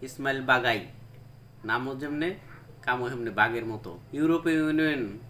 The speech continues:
ইইউ ও যুক্তরাজ্যের কর্তৃক ইরানের বিরুদ্ধে আরোপিত নতুন নিষেধাজ্ঞাগুলো প্রত্যাখ্যান করেছে ইসলামিক প্রজাতন্ত্র ইরান। মঙ্গলবার উনিশ নভ-, নভেম্বর ইরানের পররাষ্ট্র মন্ত্রণালয়ের মুখপাত্র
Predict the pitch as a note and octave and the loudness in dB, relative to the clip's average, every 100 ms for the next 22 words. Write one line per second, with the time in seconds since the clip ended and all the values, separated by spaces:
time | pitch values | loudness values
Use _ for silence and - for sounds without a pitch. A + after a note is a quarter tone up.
0 | - D3 D#3+ D#3 E3 D#3 D3 D3 - D3+ | -8 -6 0 0 2 0 -4 -6 -4 0
1 | C#3+ C#3 D3 C3+ D3 C#3+ - B2 - C#3 | 2 0 -2 -4 -4 -6 -2 -4 -2 -2
2 | C#3+ C#3+ B2+ C3+ C3 D3+ D3+ A#2+ C#3+ C#3+ | 0 0 -2 -2 -2 -2 0 2 2 0
3 | C#3 C3+ B2+ C3 C#3+ C#3 C#3 C#3 C3+ C#3+ | -4 -2 -2 -2 -4 -4 -4 -4 0 0
4 | C3+ C#3+ C3+ C#3 A#2+ - - - - - | 2 -2 0 -2 -2 -4 -18 -18 -20 -16
5 | C3 - B2+ D3+ C#3+ D3+ D3 D#3 D3+ C#3 | -10 -4 -2 -2 -4 -4 -4 -4 -4 -2
6 | C3+ D#3+ E3+ - - - - - - C#3+ | 2 2 0 -10 -16 -18 -18 -18 -8 -6
7 | C#3+ C#3+ C#3+ B2+ C#3+ C#3 C#3+ C3 A#2 - | -4 -2 -4 -4 -4 -2 2 2 2 -2
8 | - - B2+ C3+ D3 D3+ D3 C#3+ D3 D3+ | -16 -20 -10 -8 -4 -2 2 2 2 -2
9 | D#3 D3 C#3+ - D3+ C#3 D3 C3+ C3 D#3 | -4 -4 -4 -4 -4 -2 -2 0 -2 -4
10 | - - - C#3 C#3+ C#3 C#3 C#3+ C#3+ C#3 | -14 -18 -10 -2 -2 -2 -4 -4 -2 -2
11 | C#3 C#3+ C#3 C#3+ C#3+ C#3 C3+ C3+ C3 B2+ | -2 -4 -4 -4 -4 -2 0 2 0 -2
12 | B2 C3+ C#3 C3+ C3+ | -4 -2 -2 -2 -6